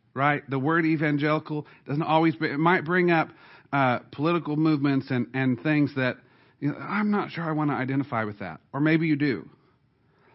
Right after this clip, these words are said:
What we need to do is go back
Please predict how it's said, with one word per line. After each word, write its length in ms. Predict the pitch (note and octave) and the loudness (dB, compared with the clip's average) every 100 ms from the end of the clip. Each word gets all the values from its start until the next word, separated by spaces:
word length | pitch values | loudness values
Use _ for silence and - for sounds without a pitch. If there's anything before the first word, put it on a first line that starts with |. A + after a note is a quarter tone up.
| _ - - | _ -16 0
What 180 | E3+ F3+ | 0 4
we 140 | A3+ | 6
need 200 | B3+ C#4+ | 6 6
to 100 | C#4 | 4
do 680 | F3 B3 G#3+ E3+ D3+ D#3+ E3+ - _ | 2 4 6 6 6 2 0 -12 _
is 360 | E3+ E3 D#3+ C#3 | 2 4 4 0
go 320 | C3 D#3+ F#3+ | -2 2 2
back 360 | E3+ E3+ D#3 | 4 4 4